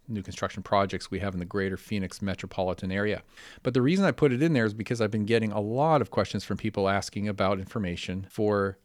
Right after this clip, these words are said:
the triplexes and I believe even fourplexes that are going to be built in different subdivisions or suburbs of the Phoenix metropolitan area. So for information on that,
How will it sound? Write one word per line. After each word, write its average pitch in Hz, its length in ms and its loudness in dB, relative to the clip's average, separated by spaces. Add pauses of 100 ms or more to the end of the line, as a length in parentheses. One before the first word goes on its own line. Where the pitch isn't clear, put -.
the 95 460 -2
triplexes 104 840 0
and 98 140 0
I 95 60 0
believe 101 340 -4
even 95 260 -4
fourplexes 101 1000 -2
that 101 160 0
are 98 80 0
going 104 360 -4
to - 100 -14
be 104 100 -2
built 92 400 -2 (180)
in 113 440 2
different 113 280 -2
subdivisions 101 840 0
or 104 140 -4
suburbs 104 440 2
of 101 180 -2
the 98 60 -4
Phoenix 98 380 -4
metropolitan 95 580 -4
area. 95 360 -2 (420)
So 120 460 6 (100)
for 120 440 6
information 139 580 2
on 127 100 2
that, 107 400 2